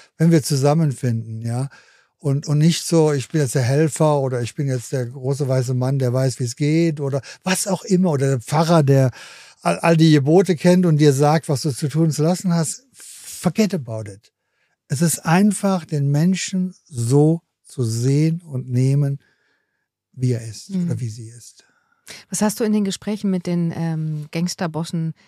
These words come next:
Speaker 2: erlebt? Also wie hast du diese Menschen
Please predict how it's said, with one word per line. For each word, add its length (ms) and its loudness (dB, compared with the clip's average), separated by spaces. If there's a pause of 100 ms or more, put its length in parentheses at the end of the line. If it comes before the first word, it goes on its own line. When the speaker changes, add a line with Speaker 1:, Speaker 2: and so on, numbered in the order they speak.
(400)
Speaker 2:
erlebt? 380 -4
Also 260 -4
wie 160 0
hast 240 -4
du 40 -10
diese 260 -4
Menschen 640 -4